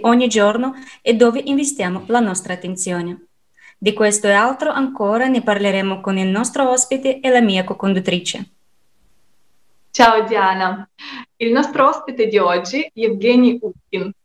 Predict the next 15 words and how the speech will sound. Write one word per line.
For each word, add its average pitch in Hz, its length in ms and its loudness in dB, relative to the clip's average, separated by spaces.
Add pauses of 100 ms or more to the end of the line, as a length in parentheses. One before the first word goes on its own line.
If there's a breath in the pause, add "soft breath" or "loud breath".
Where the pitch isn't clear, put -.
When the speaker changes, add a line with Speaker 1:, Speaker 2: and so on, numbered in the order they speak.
(240)
Speaker 2:
è - 80 -4
un 226 180 4
esperto 254 540 2
di 233 140 2
economia 233 720 2
e 220 120 2
geopolitica, 208 840 -2
scrive 269 440 0
per 254 180 0
diverse 269 480 0
testate 226 480 0
italiane, 196 760 0
russe 240 460 0
ed 214 140 2
internazionali. 196 1040 -2